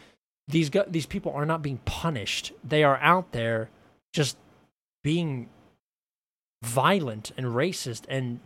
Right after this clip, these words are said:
defacing murals, and, you know,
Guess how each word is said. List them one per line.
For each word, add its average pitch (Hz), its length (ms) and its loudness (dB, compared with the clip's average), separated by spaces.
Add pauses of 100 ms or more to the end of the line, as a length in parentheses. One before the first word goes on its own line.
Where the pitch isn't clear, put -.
defacing 143 920 -2
murals, 139 720 4
and, 110 140 -4 (500)
you 147 80 -4
know, 127 200 -6